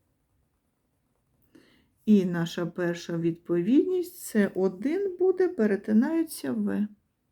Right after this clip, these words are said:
Другий варіант у нас Р один дорівнює вісім сантиметрів,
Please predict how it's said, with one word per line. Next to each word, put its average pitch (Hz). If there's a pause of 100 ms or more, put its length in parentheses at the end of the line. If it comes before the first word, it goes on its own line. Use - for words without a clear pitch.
(2250)
Другий 220
варіант 285
у 285
нас 285 (840)
Р 220
один 175
дорівнює 165 (220)
вісім 175
сантиметрів, 302